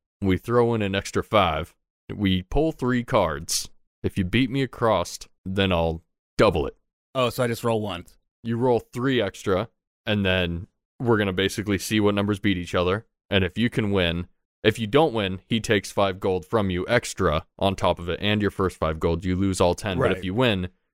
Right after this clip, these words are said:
Speaker 1: he'll pay you an extra ten, and you get the five from him and from Banks.
Speaker 2: Okay.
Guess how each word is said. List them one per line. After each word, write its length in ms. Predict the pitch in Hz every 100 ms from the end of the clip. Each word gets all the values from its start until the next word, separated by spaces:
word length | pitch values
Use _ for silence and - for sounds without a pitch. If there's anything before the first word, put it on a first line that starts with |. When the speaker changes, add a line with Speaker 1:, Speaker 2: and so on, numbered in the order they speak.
| _ -
Speaker 1:
he'll 140 | 98
pay 200 | - 127
you 220 | 117 107
an 80 | 98
extra 260 | 92 - 92
ten, 260 | - 87
and 280 | 78 92 85
you 80 | 82
get 160 | 85
the 80 | -
five 280 | - 87 80
from 180 | - 76
him 240 | 95 85
and 260 | 64 80 80
from 200 | - 78
Banks. 380 | - - - -
Speaker 2:
Okay. 380 | 107 101 87